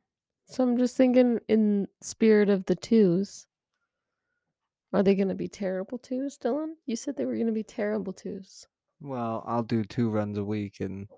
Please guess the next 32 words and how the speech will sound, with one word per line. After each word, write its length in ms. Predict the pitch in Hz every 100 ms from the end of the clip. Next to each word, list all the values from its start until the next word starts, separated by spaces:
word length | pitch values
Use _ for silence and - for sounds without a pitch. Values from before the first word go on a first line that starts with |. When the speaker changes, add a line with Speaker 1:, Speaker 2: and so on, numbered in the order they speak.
| _
Speaker 2:
support. 580 | - - - - 165 226 -
Speaker 1:
Two 480 | - - 226 233 240
runs 340 | 233 220 220
a 80 | 226
week. 440 | 220 214 185 165 -
There 180 | 190
we 160 | 190 214
go. 420 | 185 170 151 165 -
See, 320 | - 190 185
I 140 | 160
like 240 | 185 170 -
the 80 |
two 260 | 170 - 170
runs 280 | 165 147 143
a 40 |
week. 220 | - 120 _ _ _ _ - - - _ _ _ _ _ _ _ -
Yeah. 300 | 170 180 113 - _ _ _ _ _ _ -
Um, 340 | 202 190 180
I 60 | 196
can't 300 | - 202 185
remember 520 | - 190 190 180 175
what 180 | 170 180
else 420 | 175 175 185 - -
I 60 | 208
was 140 | 202
gonna 160 | - 214
say 200 | - 214
with 160 | 214 208
the 80 | 214
twos. 560 | - 220 220 220 - - _ _ _ _ _ _ _ - - _
But 500 | 185 185 175 170 160 -
yeah, 300 | 165 208